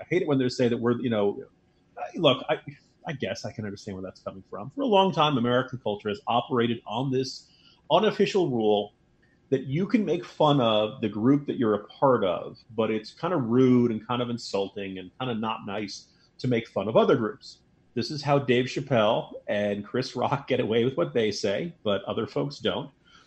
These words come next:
This is why they couldn't do, for example, say Jeff Foxworthy's routine. Why do audiences full of people from the South and Midwest laugh at, "If your family tree doesn't fork, you might be a redneck"?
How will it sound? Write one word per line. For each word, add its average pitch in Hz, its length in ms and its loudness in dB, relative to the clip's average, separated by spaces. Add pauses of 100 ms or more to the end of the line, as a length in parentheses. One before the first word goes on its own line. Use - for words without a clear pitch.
(120)
This 160 160 0
is 180 120 -2
why 175 340 6
they 160 180 4
couldn't 160 340 -4
do, 131 260 2
for 135 160 -2
example, 117 380 -6
say 110 280 -2
Jeff - 360 -6
Foxworthy's 110 720 -4
routine. - 260 -14 (560)
Why 143 300 6
do 226 160 2
audiences 208 560 4
full 190 220 0
of 185 100 -6
people 190 260 -6
from 175 160 -8
the 165 80 -4
South 156 440 -2
and 147 120 -4
Midwest 143 540 0
laugh 139 460 0
at, - 160 -2 (120)
"If 180 160 0
your 208 140 6
family 247 480 4
tree 190 300 4
doesn't 202 360 0
fork, 208 520 2 (260)
you 180 140 -2
might 196 280 -2
be 175 120 4
a 165 40 2
redneck"? 156 500 2